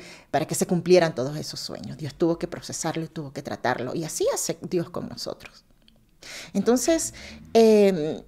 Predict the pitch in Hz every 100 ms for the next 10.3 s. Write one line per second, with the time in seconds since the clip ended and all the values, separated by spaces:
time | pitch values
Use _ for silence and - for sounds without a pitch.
0 | - - - _ _ _ _ _ _ _
1 | _ _ 233 269 415 - 359 320 311 220
2 | - 233 185 196 220 254 370 320 302 330
3 | 254 202 214 262 220 190 220 214 175 -
4 | 107 139 190 190 143 - 160 - - 127
5 | 139 214 202 208 147 156 170 175 160 -
6 | - 196 185 180 113 95 - 202 - 196
7 | 170 - 165 156 - - - - - -
8 | - - - - - 226 226 226 220 214
9 | 240 247 - 226 185 - 185 185 190 185
10 | 165 - -